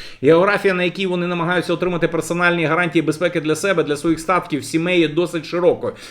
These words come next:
Ну і велика кількість їх, е, членів сімей, якраз хто вчиться, хто живе за кордоном, багато хто мандрує за кордоном до сьогоднішнього дня, і це абсолютно не приховується, і Європа на це дивиться в контексті: є віза чи не є віза.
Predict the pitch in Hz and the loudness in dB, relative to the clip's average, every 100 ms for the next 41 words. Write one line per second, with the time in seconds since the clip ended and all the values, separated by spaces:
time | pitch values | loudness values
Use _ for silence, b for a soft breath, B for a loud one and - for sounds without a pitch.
0 | B 160 165 165 175 175 160 170 160 160 | B 2 4 4 2 2 0 0 0 0
1 | 165 160 165 156 156 156 151 160 160 160 | -4 -2 2 4 4 2 2 0 0 0
2 | 170 151 147 147 127 - 196 - 151 139 | 0 0 -2 -2 -4 0 -2 0 -4 -2
3 | 127 160 151 151 156 156 147 147 135 131 | -4 -2 0 2 2 2 0 -2 -2 0
4 | 131 139 - B B 135 170 180 175 - | 0 -2 -8 B B 2 4 4 0 2
5 | 175 170 165 185 175 165 214 202 160 160 | 4 6 6 4 8 8 10 6 6 0
6 | 160 156 151 147 143 160 165 156 147 143 | 0 0 0 0 0 0 2 -2 -2 -6
7 | 143 139 135 151 170 143 117 117 135 131 | 0 0 0 -2 2 2 0 -2 -2 -2
8 | 117 139 151 151 139 151 151 139 - 170 | -4 -6 -6 -4 -4 -4 -2 -4 0 2
9 | 180 143 - 120 127 131 156 143 131 127 | 4 2 0 -4 -4 -2 -2 -2 -6 -4
10 | 151 - B B 143 165 160 160 139 151 | -4 -4 B B 2 4 4 2 -2 -2
11 | 156 147 - 151 143 170 160 156 135 127 | -2 -4 -4 -4 2 2 2 -2 0 -2
12 | - 147 139 139 196 208 139 127 110 - | -2 -4 -4 -4 2 4 4 0 -4 -6